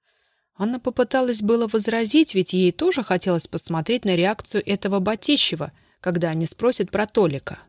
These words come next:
но Степан жестом показал ей, что спорить бесполезно. И она покорно поплелась за ним к огромному стеклянному лифту,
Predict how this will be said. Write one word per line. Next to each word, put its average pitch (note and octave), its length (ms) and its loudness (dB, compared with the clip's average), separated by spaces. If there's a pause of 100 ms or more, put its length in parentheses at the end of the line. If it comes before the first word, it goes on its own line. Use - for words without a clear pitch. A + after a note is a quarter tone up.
но F3+ 160 -2
Степан C#4 480 -2
жестом A3+ 380 0
показал F#3 560 0
ей, C#4 240 -2
что - 240 -4
спорить A#3+ 440 0
бесполезно. F#3+ 840 -4 (560)
И E3+ 100 -6
она A3+ 220 0
покорно C#4+ 560 2
поплелась G#3+ 580 0
за F#3 120 2
ним F#3 360 0 (140)
к - 80 -6
огромному G3 520 2
стеклянному F#3+ 640 0
лифту, E3+ 480 -2